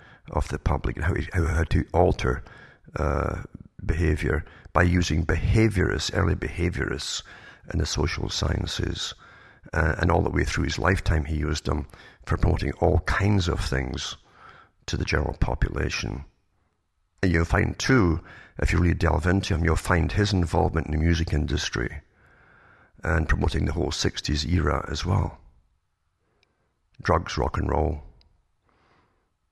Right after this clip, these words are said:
free love, et cetera, all that. But anyway,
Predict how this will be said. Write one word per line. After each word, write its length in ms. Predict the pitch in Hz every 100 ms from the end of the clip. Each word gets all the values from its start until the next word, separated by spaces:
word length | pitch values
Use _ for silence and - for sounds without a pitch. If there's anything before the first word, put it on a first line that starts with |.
| _ _ -
free 260 | - 87
love, 440 | 80 76 80 78 -
et 80 | -
cetera, 520 | - - 73 71 71 65 - 90 - _ _ _ _ _ _ _
all 160 | - 78
that. 180 | 73 - - _ _ _ - - - - -
But 100 | 120
anyway, 260 | 117 101